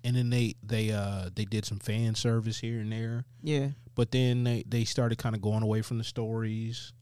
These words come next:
Speaker 1: like, you know, that, that actually had me getting into comic books or getting the video games or, like, having all the tie-in stuff. I'm like, they, they,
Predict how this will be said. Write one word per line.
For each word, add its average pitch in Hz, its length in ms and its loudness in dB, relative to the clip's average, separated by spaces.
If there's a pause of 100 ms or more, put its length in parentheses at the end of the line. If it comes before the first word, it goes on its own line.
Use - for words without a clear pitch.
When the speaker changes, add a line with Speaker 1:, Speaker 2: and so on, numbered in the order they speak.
(100)
Speaker 1:
like, 98 300 -8
you 120 100 2
know, 107 180 4
that, 98 240 -2 (120)
that 92 280 -6
actually 95 320 -6
had 101 240 -4
me 98 360 -8
getting 95 200 -6
into 101 180 -8
comic 101 400 -6
books 104 460 -10
or 95 220 -2 (340)
getting 117 180 0
the 110 60 0
video 107 320 0
games 101 800 -4 (460)
or, 92 100 -6
like, 101 300 -8
having 110 300 -6
all 101 120 -2
the 98 80 -6
tie-in 104 540 -6
stuff. 107 520 -6
I'm 123 140 -2
like, 110 240 0
they, 120 140 2
they, 139 280 2